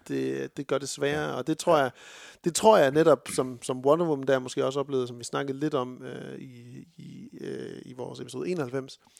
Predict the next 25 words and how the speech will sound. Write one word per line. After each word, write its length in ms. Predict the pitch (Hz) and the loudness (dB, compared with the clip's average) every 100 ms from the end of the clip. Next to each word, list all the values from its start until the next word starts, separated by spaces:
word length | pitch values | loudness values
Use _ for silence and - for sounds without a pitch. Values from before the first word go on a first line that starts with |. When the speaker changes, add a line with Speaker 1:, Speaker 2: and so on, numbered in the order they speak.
| - - _ _ _ - | -20 -20 _ _ _ -4
Speaker 1:
at, 180 | 131 131 | -2 0
øh, 340 | 127 120 120 - | 0 0 -2 -2
at 400 | 131 - - - 147 | -6 -6 -12 -14 -14
jeg 120 | 143 | -10
tror, 280 | - - 226 | -6 -2 0
det 140 | 160 156 | 0 0
kommer 160 | 147 | -2
til 140 | 143 175 | 2 2
at 60 | |
have 140 | 151 147 | 2 0
indvirkning 360 | 151 165 131 | 0 -2 -2
på, 140 | - 139 | -2 -2
hvordan 420 | 135 135 147 143 | 2 0 0 -6
vi 240 | 131 120 - _ _ _ | -6 -8 -16 _ _ _
reagerer 720 | 139 143 160 175 156 139 123 - | 0 4 6 4 2 0 0 -4
på, 340 | - 131 123 120 _ _ _ - | -4 -2 -2 -6 _ _ _ -6
på 100 | 139 | -6
film. 360 | - 156 120 _ _ - | -2 -2 -2 _ _ -8
Øh, 420 | 131 127 127 127 - | -6 -6 -8 -8 0
det 180 | 143 135 | 0 2
med, 160 | 131 | -2
at 120 | 123 | 0
vi 40 | 139 | -2
ikke 160 | 147 | -4
har, 300 | - 143 117 | -2 -2 -2